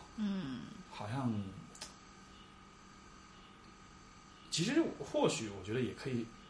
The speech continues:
Speaker 2: 呃，用同样的角度来看待心理咨询，
Speaker 1: 嗯。
Speaker 2: 对吧？就是因为咨询师能够看到比常人看到更多的一些东西，所以他们跟一个人聊天的时候就不会觉得那么容易不耐烦或者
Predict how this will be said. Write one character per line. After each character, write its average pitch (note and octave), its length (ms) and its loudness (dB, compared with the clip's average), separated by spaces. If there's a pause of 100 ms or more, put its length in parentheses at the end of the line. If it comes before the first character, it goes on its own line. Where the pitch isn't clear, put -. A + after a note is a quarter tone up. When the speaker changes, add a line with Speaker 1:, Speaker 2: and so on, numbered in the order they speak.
(460)
Speaker 2:
呃， C3 80 -4 (420)
用 A#2 220 0
同 B2+ 100 0
样 F3 100 6
的 D#3 60 2
角 A#2 80 2
度 F#2 120 -4
来 F#2+ 60 -4
看 C#3 160 0
待 G#2+ 120 4
心 B2+ 160 2
理 G#2+ 40 6
咨 G2 180 -2
询， - 140 -4 (760)
Speaker 1:
嗯。 F3 280 2
Speaker 2:
对 A#2 100 2
吧？ G#2+ 160 -2 (320)
就 A#2 100 -2
是 G#2+ 100 2
因 C#3+ 160 6
为 A#2+ 240 8
咨 C#3 120 0
询 D#3 140 4
师 D3+ 160 2
能 A2+ 140 4
够 A2 100 4
看 A#2 280 2
到 - 300 0 (380)
比 G#2 60 -6 (120)
常 G#2 360 2
人 G2+ 320 4 (800)
看 - 160 2
到 A2 80 10
更 D#3 220 8
多 D4 220 10
的 - 80 4
一 G2 80 2
些 G#2+ 160 2
东 G#2 120 0 (100)
西， - 240 -2
所 - 140 4
以 G#2 40 6
他 - 140 4
们 G#3+ 80 6
跟 D4 200 6 (1000)
一 B2+ 120 6
个 C#3+ 80 4
人 A#2+ 140 12
聊 A2 160 10
天 A#2+ 120 6
的 B2 60 6
时 G#2+ 60 4
候 G2+ 60 2
就 A2+ 80 0
不 C3 100 -4
会 G#3 140 6
觉 C#3 180 4
得 B2+ 100 4 (140)
那 E3 80 4
么 B2 100 6
容 G2+ 160 4
易 G#2 160 4 (240)
不 A#2+ 80 2
耐 C3+ 180 8
烦 G2 320 -2
或 A#2+ 80 2
者 A2 100 2